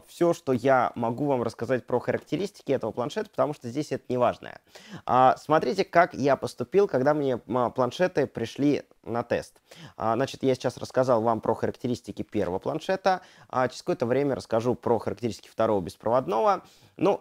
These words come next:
как я поступил? Проводной планшет я отдал художнику. А художник, э,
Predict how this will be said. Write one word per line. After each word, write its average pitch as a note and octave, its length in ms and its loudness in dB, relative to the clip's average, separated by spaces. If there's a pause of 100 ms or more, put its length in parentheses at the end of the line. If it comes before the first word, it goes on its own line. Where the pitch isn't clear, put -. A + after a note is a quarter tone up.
как D#3+ 180 0
я D3 100 2
поступил? - 580 -8 (160)
Проводной C3 340 2
планшет D#3 460 0
я B2+ 160 4
отдал B2 500 6 (180)
художнику. A#2 680 -2 (380)
А A2+ 200 2
художник, F3 640 0
э, A2 380 0